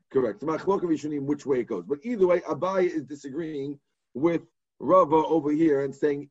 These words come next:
"En namad ela begidule karka." Now, it would make a difference also, by the way,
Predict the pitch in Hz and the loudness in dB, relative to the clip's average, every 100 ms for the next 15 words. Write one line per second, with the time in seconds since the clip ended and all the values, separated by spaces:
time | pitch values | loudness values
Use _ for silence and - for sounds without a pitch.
0 | - 180 185 185 180 _ 131 135 147 165 | -8 -4 -4 -6 -12 _ -6 -4 -4 -2
1 | 156 156 - 170 175 139 139 120 147 143 | -2 -4 -6 -2 -2 -2 -4 -2 2 2
2 | - 139 117 98 - _ _ 160 165 175 | 2 -4 -4 -10 -16 _ _ -2 2 2
3 | 214 226 214 208 196 214 214 196 185 214 | 2 2 2 2 2 2 0 -4 0 0
4 | 208 180 147 165 151 180 143 151 | 0 -2 0 0 0 0 0 -2